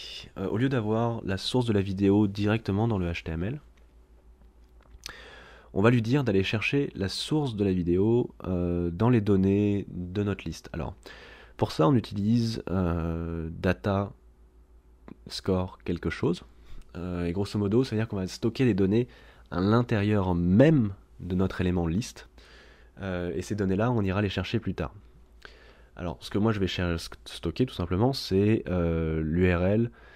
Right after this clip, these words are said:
euh, de la vidéo que je veux lire. Alors, je vais retirer,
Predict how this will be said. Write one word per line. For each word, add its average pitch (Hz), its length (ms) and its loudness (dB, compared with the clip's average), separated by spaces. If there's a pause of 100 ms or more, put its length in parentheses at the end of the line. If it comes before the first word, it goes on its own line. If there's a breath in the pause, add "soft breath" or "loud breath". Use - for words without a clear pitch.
(680 loud breath)
euh, 80 440 -6
de 95 200 -2
la 101 100 6
vidéo 101 300 2
que 110 100 0
je 95 80 -2
veux 90 80 2
lire. 80 180 -4 (580 soft breath)
Alors, 67 220 -8 (380)
je 76 160 -8
vais 85 80 0
retirer, 85 560 -2